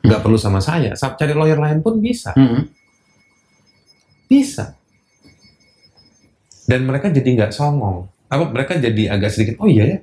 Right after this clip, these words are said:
Speaker 1: kita punya duit." Datang ke lawyernya, kita minta gini, gini, gini, gini. Saya ajarin. Entah dia mau nunjuk saya jadi lawyernya, atau nunjuk orang lain.
Speaker 2: Tapi kalau begitu sikap Anda, tidak akan bisa kaya raya dong, seperti yang kita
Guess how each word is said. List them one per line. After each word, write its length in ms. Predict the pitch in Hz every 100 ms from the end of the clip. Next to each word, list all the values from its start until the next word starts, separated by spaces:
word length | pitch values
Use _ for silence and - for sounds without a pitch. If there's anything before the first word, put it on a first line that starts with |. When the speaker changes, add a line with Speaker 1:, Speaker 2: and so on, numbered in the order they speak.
| -
Speaker 1:
kita 240 | 135 190
punya 160 | 147 131
duit." 460 | 135 190 147 - - _ _ _ _
Datang 320 | 101 101 110
ke 80 | 104
lawyernya, 640 | 104 92 87 82 113 185 - _ _ _ _
kita 220 | - 196
minta 240 | 175 143
gini, 240 | 123 117 117
gini, 160 | 120
gini, 180 | 117 139
gini. 280 | 135 156 143 -
Saya 260 | - 190
ajarin. 480 | 214 226 226 180 170 160 -
Entah 240 | 151 135
dia 80 | 123
mau 160 | 120 110
nunjuk 240 | 104 98
saya 240 | - 95
jadi 80 | 90
lawyernya, 800 | 92 87 147 185 165 147 135 -
atau 160 | - 104
nunjuk 240 | 98 87
orang 220 | 92 90 92
lain. 320 | 156 180 156 76 - _ _
Speaker 2:
Tapi 320 | 170 175 262
kalau 200 | 214 185
begitu 320 | 151 139 143
sikap 340 | 139 135 127 113
Anda, 320 | 120 117 -
tidak 240 | - 135
akan 320 | - 127 117 113 -
bisa 320 | - 131 -
kaya 240 | 110 117 113
raya 240 | 131 208
dong, 160 | 139 117
seperti 400 | 113 - - 131
yang 160 | 123 120
kita 460 | - 113 120 113